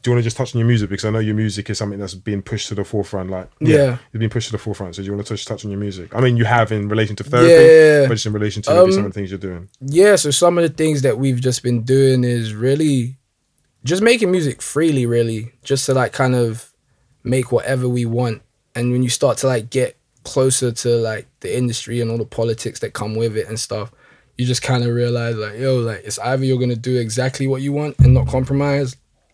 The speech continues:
Speaker 2: or you're gonna go over there and, like, be a sheep. Like, a lot of it,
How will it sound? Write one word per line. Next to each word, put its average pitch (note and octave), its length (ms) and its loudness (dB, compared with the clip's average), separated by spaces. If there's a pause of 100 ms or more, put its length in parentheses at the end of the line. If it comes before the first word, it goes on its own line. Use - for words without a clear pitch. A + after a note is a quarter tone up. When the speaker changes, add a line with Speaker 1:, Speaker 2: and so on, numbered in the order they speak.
(100)
Speaker 2:
or B2+ 200 2
you're B2 160 0
gonna B2 220 0
go A#2+ 240 2
over A2+ 140 -2
there A#2+ 240 2
and, G#2+ 120 -2
like, A2+ 200 -14
be A2 120 -8
a G2+ 60 -10
sheep. - 420 -4
Like, A2 180 -6
a A#2 60 -2
lot C3+ 180 4
of B2+ 140 2
it, A#2+ 180 -4